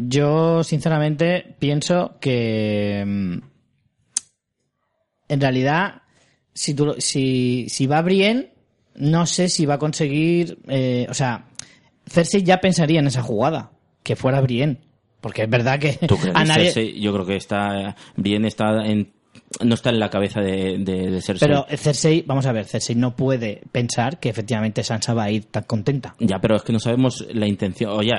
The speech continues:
Speaker 2: es que está clarísimo que yo creo que Cersei, eh, no creía que iba a aceptar. Simplemente que es una demanda para que sepan que hay una reina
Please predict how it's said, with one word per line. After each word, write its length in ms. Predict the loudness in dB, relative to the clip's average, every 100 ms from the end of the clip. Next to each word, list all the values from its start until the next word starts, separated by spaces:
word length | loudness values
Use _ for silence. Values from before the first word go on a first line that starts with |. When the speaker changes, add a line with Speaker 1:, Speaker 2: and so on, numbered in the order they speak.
| -2
Speaker 2:
es 100 | -10
que 340 | -4 -2 -2 -8 -10
está 340 | -10 -4 -4
clarísimo 560 | 0 2 2 2 2 2
que 280 | 0 -2 -4 -16 -20 -20 -4
yo 120 | -2 0
creo 120 | 2
que 120 | 0
Cersei, 640 | 0 -2 0 0 2 0 0 -4 -6 -10
eh, 60 | -12 -14
no 300 | -4 0 0 2
creía 340 | 2 4 4
que 360 | 2 2 2 2
iba 160 | 2
a 40 | 2
aceptar. 560 | 0 -2 0 0 -2 _
Simplemente 640 | -2 2 4 4 2 2 0
que 80 | 0
es 80 |
una 160 | 2 2
demanda 600 | 2 2 2 2 0 -2 -10 -20 -2
para 200 | 0 0
que 100 | 0
sepan 380 | -2 0 0 -2
que 200 | 0 2
hay 160 | 4
una 200 | 2 2
reina 540 | 2 2 2 2 -2